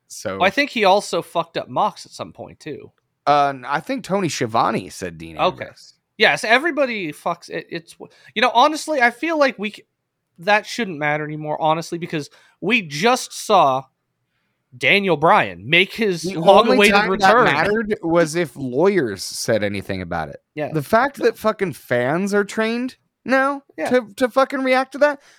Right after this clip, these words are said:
Speaker 1: I'm sorry, but, like, if Scott Hall showed up in W C W and the announcers had said, "Razor Ramon's here," we would have fucking popped. We
Speaker 2: Yeah.
Speaker 1: wouldn't have been like, "Oh my God, he called him his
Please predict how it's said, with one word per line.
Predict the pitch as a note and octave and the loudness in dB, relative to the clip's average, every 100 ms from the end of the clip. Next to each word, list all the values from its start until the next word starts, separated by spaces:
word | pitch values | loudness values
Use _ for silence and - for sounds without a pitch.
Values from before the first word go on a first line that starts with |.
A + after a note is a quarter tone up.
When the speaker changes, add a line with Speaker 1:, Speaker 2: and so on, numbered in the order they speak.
| - | -2
Speaker 1:
I'm | C#4 G4 | 0 0
sorry, | - C#4 D4+ G3+ | 0 2 2 2
but, | D#3+ E3 | 0 0
like, | G3 F#3+ | 0 -2
if | E3+ | -10
Scott | - G3+ C#4+ A3 | -2 2 2 4
Hall | B3 B3 | 2 2
showed | - A3 G#3+ | 2 0 0
up | G3+ | -2
in | F#3+ | -2
W | G3 G3 | -2 -4
C | - | -6
W | D#3+ F3 E3+ A2 G2+ - _ - | 0 0 0 -2 -4 -8 _ -2
and | F3 | 0
the | E3+ | 2
announcers | D3+ B2+ C#3+ F#3+ A3 A3 G3 | 0 0 0 -2 -4 -4 0
had | G3+ | -2
said, | - G#3 F3 | 0 0 2
"Razor | C#3 E3+ F3 F#3 | 2 2 4 2
Ramon's | D#3+ C#3 E3 G#3+ | 2 2 0 -2
here," | F#3 A#3+ B3+ - _ - | -4 -4 -4 -8 _ 2
we | C#4+ | 4
would | G4 G#4+ | 6 4
have | - | 2
fucking | C#4+ C#4 G3 | -2 -2 -8
popped. | C3 D#3+ C4+ C4+ - - - _ _ - | -8 -2 0 0 -4 -20 -20 _ _ 0
We | D4 | 2
Speaker 2:
Yeah. | |
Speaker 1:
wouldn't | F#4+ F#4 | 2 0
have | C#4 | 2
been | C#4 | 2
like, | C#4+ D4 | 2 2
"Oh | F4 G#4 | 2 4
my | D#4+ | 2
God, | C#4 F#4 F#4+ | 4 6 6
he | D4+ | 4
called | B3 G4+ F#4 | 2 4 4
him | F4+ | 2
his | E4 | -4